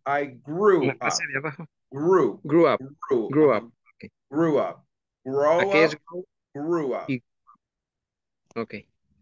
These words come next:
Speaker 1: Grow
Speaker 2: Thank
Speaker 1: up
Speaker 2: you, teacher.
Speaker 1: is, uh, simple present.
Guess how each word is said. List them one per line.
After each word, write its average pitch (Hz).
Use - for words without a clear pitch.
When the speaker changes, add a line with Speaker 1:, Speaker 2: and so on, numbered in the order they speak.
Speaker 1:
Grow 131
Speaker 2:
Thank 165
Speaker 1:
up 170
Speaker 2:
you, 165
teacher. 131
Speaker 1:
is, -
uh, 127
simple 135
present. 190